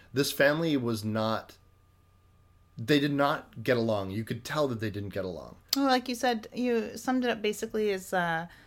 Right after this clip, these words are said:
Speaker 2: they don't love each other. <laughs>
Speaker 1: Yeah.
Speaker 2: But they will fight to stay together.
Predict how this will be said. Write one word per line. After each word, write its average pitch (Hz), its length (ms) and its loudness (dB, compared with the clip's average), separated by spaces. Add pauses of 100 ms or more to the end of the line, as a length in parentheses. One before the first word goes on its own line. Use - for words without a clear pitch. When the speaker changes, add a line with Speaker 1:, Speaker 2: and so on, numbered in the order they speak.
(340)
Speaker 2:
they 220 100 10
don't 214 260 4
love 151 480 6
each - 320 -10
other. 110 420 -4 (100)
<laughs> 208 100 -8
Speaker 1:
Yeah. 107 400 6 (240)
Speaker 2:
But - 220 4
they 139 380 2 (440)
will 170 160 2
fight - 280 4
to 135 80 -4
stay - 240 -4
together. - 720 -6